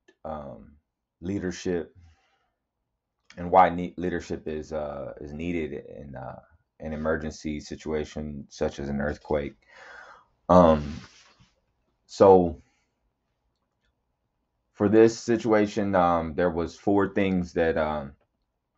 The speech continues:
are recommended is preparedness, response, recovery, and mitigation. And, um, the people and services impacted.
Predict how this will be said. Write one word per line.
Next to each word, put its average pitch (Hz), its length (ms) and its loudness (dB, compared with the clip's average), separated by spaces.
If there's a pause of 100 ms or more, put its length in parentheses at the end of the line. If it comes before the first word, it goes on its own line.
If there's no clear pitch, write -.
(760)
are 80 260 2
recommended 82 580 -4
is 78 120 -6
preparedness, 95 880 0
response, - 880 -2 (640)
recovery, 101 760 0
and 85 180 -4
mitigation. 80 720 -6 (4000)
And, 85 360 -4
um, 85 260 0
the 73 120 -8
people 107 520 0
and 90 200 -2
services 101 600 -2
impacted. 101 880 2